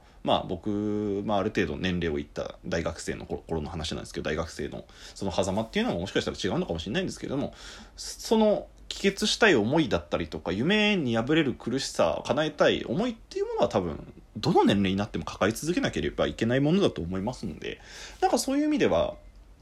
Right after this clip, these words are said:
まあ、なんか中学生だからとか、小学生用児童文学だからとかじゃなくて、あの、まあ、今夢を追ってる方だったりとか、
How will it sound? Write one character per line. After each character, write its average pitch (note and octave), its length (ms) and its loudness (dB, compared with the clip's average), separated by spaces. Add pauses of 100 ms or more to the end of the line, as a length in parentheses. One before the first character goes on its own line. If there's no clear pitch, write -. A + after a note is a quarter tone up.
(320)
ま A3 80 2
あ、 - 40 8
な - 40 8
ん - 40 2
か - 60 -2
中 G#2 220 0
学 A#2 160 2
生 C#3+ 220 2
だ - 100 -2
か C#2 100 -6
ら C#2+ 100 -6
と - 80 -16
か、 - 200 -12 (320)
小 A2 160 0
学 C3 200 2
生 D3+ 260 2
用 D#3 180 4
児 B2+ 120 0
童 C#3+ 120 6
文 D#3+ 140 0
学 D3 200 2
だ D2+ 100 -4
か B1 100 -10
ら - 60 -10
と - 100 -16
か - 120 -10
じ - 80 -12
ゃ - 20 -10
な E2+ 80 -8
く - 120 -14
て、 - 200 -10 (440)
あ G2+ 100 -2
の、 D2 440 -4 (160)
ま A#2 80 0
あ、 A#2 40 4
今 D3 200 8
夢 A2 360 4
を A#2+ 80 6
追 - 20 2
っ - 40 2
て - 180 -4
る G#2+ 80 -4
方 A#2+ 200 -4
だ F#3 80 0
っ - 60 -8 (120)
た D2+ 80 -2
り C#2+ 120 -6
と - 100 -10
か、 - 300 -12